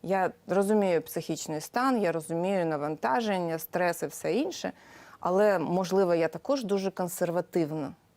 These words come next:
Але ти, коли ведеш якісь, е, перемовини і чи висловлюєшся, ну, є наслідки всього.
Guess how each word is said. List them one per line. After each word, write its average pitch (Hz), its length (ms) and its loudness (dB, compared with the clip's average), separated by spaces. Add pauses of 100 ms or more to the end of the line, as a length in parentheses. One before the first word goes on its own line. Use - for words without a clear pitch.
(1300)
Але 180 380 2 (460)
ти, 226 100 0
коли 202 280 4
ведеш 175 600 0
якісь, - 640 -6
е, 156 440 0
перемовини 165 760 0
і 160 160 -4
чи - 200 -10
висловлюєшся, 190 920 -2 (540)
ну, 185 100 -10
є - 180 -12 (140)
наслідки - 500 -12
всього. - 500 -16